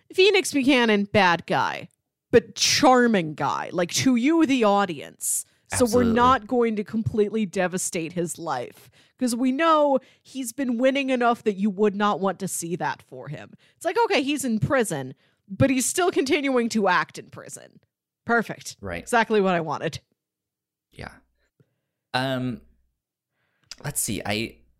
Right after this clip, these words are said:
Speaker 2: I was about to tr-, transition to something, and my mind just went blank
Speaker 1: Hmm.
Speaker 2: that I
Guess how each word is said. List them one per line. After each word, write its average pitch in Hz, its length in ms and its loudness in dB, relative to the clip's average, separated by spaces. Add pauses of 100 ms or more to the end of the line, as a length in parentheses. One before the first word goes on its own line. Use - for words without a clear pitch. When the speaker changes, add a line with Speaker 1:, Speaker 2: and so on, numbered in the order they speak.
(140)
Speaker 2:
I 120 80 -4
was 113 160 -4
about 160 240 -4
to - 160 -8
tr-, - 180 -2 (300)
transition 110 720 -4
to 87 160 -4
something, 85 440 -6
and 98 80 -6
my 101 120 -4
mind 107 320 -6
just - 260 -8
went 92 360 -6
blank 101 520 -6 (580)
Speaker 1:
Hmm. 330 160 -4 (220)
Speaker 2:
that - 140 -10
I 101 140 -6